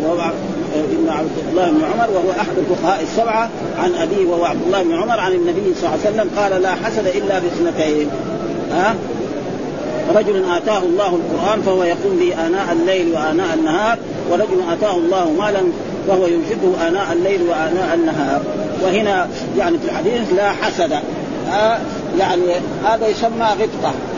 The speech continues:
لأن الحسد تمني زوال النعمة عن الغير، هذا،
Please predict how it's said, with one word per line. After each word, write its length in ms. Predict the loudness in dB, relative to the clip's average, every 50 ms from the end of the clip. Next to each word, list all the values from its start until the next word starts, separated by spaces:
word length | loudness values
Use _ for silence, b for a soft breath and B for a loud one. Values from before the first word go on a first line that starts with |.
| -4 -4 -4 -6 -4 -4 -4
لأن 220 | -2 0 0 0 0
الحسد 440 | 0 0 0 0 0 0 0 0 0 0 0
تمني 420 | 0 2 2 0 0 0 0 0
زوال 340 | 2 2 4 4 4 2 2 0 0
النعمة 300 | 0 0 0 0 0 0
عن 140 | 0 2 0
الغير، 320 | 0 0 0 -2 -2 -2 -4 -4 -6 -6 -6 -6 -6 -6 -6 -6 -4 -2
هذا، 280 | 0 0 2 0 0